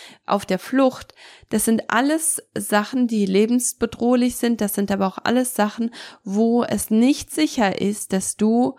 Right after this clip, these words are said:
weiterhin genug zu essen haben wirst. Und aus diesem Grund ist dein Körper einfach so intelligent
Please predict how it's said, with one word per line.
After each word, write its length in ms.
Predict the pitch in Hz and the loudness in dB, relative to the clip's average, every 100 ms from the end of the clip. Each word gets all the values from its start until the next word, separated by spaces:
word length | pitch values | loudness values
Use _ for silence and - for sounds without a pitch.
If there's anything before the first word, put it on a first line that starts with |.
| - _ - | -14 _ -2
weiterhin 760 | 196 220 247 233 233 233 233 - _ - | 0 2 0 0 0 0 -2 -8 _ -4
genug 380 | 214 208 214 - | 0 0 -2 -6
zu 140 | - | -4
essen 360 | 202 - 190 175 | -2 -2 -4 -4
haben 320 | 180 180 170 | -4 -4 -2
wirst. 340 | 175 175 - - - - _ | -2 -2 -10 -18 -20 -20 _
Und 440 | 220 220 220 - 208 | 2 4 4 0 -4
aus 120 | - | -2
diesem 380 | 254 311 302 269 | 0 2 2 2
Grund 400 | - 202 208 - | 0 0 -2 -4
ist 280 | - 208 | -6 -2
dein 120 | 214 208 | -2 -2
Körper 360 | 226 226 - | -2 -2 -2
einfach 280 | 214 202 202 | -4 -4 -4
so 240 | - 277 | -2 -2
intelligent 720 | - 254 262 240 202 180 180 | -2 0 0 0 -2 -2 -4